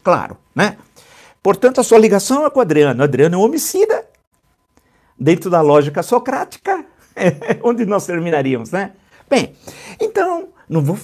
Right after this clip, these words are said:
socrática, viu, Bolsonaro? Não é o Sócrates meia-direita do Corinthians, do Botafogo do Ribeirão Preto, da seleção brasileira,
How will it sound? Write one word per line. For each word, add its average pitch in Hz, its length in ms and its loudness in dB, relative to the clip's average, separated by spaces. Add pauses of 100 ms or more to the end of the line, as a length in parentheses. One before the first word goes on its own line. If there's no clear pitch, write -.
socrática, 139 720 -4
viu, 156 340 2
Bolsonaro? 120 680 -2
Não 135 560 0
é 151 260 4
o - 140 -4
Sócrates 147 640 -2
meia-direita 196 580 -2
do 311 100 -4
Corinthians, 143 680 -2
do 110 60 -6
Botafogo 120 440 -4
do 110 40 -8
Ribeirão 143 280 -2
Preto, 156 440 -2
da 113 120 -8
seleção 113 420 -8
brasileira, 151 540 -2